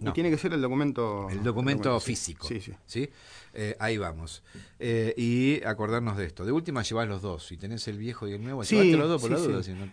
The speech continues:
Speaker 1: te
Speaker 2: Eh, a mí me ha tocado estar en las últimas, no sé, creo que seis o siete elecciones en el mismo lugar, que es el, la S R N. de delegado de la justicia.
Speaker 1: Sí.
Speaker 2: Eh, y nos cono-,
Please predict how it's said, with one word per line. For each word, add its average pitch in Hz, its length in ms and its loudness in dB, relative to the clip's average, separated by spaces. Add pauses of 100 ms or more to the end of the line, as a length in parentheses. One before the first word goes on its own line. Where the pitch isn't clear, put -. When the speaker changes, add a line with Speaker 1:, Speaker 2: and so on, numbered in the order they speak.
Speaker 1:
te 156 120 2
Speaker 2:
Eh, 151 40 2
a 151 100 6
mí 208 140 6
me 226 140 6
ha 196 100 6
tocado 175 320 6
estar 180 420 4
en 117 300 -2
las 113 180 -4
últimas, 131 480 0 (160)
no 113 160 -6
sé, 113 160 -8
creo 127 180 -2
que 123 120 -2
seis 135 240 -2
o 117 80 -4
siete 127 180 -2
elecciones 151 540 0
en 113 300 -2
el 107 120 -2
mismo 127 260 -2
lugar, 113 300 0
que 107 60 -4
es 113 80 -4
el, 104 240 -4
la 104 100 -2
S 107 160 -6
R 104 180 -6
N. 95 120 -10 (420)
de 117 160 0
delegado 113 420 2
de 113 80 0
la 104 80 -4
justicia. 95 520 -10
Speaker 1:
Sí. 104 260 -2 (120)
Speaker 2:
Eh, 117 380 0 (720)
y 135 120 -4
nos 123 160 -2
cono-, 123 140 -4